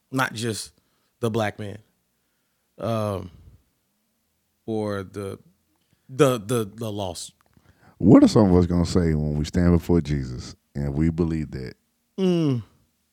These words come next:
Speaker 2: And he said, he, he literally asked you something along the lines of, "So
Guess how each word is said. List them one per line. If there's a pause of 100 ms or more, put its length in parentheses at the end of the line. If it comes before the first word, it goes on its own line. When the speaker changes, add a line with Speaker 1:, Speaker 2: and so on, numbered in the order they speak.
(960)
Speaker 2:
And
he
said,
he,
he
literally
asked
you (880)
something
along
the
lines
of,
"So